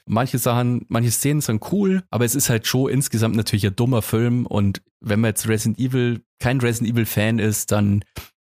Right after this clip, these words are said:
wird man wahrscheinlich auch nicht so den Riesenspaß haben.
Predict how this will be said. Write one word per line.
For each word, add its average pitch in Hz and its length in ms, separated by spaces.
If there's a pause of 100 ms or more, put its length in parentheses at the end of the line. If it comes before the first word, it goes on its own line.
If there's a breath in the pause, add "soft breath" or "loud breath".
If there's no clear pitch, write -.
wird 123 200
man 120 100
wahrscheinlich 110 340
auch 107 60
nicht 107 140
so 113 100
den 101 160
Riesenspaß 110 800
haben. 107 220